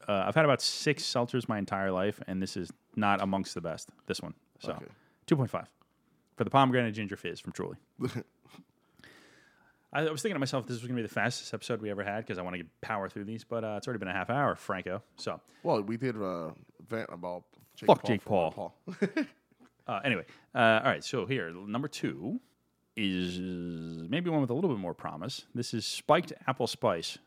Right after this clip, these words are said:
Speaker 1: Franco.
Speaker 2: Ooh, is that something similar to, like, a Marzen? <laughs>
Speaker 1: It's exactly like a Marzen.
Speaker 2: <laughs> But
Speaker 1: Sa-,
Speaker 2: not.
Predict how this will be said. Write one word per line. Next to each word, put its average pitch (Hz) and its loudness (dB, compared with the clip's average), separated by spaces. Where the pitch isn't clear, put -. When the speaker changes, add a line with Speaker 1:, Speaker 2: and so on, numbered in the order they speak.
Speaker 1:
Franco. 85 -6
Speaker 2:
Ooh, 175 0
is 113 -6
that 131 -2
something 135 -6
similar 131 -4
to, - -12
like, 120 -6
a 117 -10
Marzen? 123 -8
<laughs> 131 0
Speaker 1:
It's - 2
exactly 120 0
like 92 -2
a - -6
Marzen. 80 -4
Speaker 2:
<laughs> - -12
But 117 0
Speaker 1:
Sa-, 120 -2
Speaker 2:
not. - -10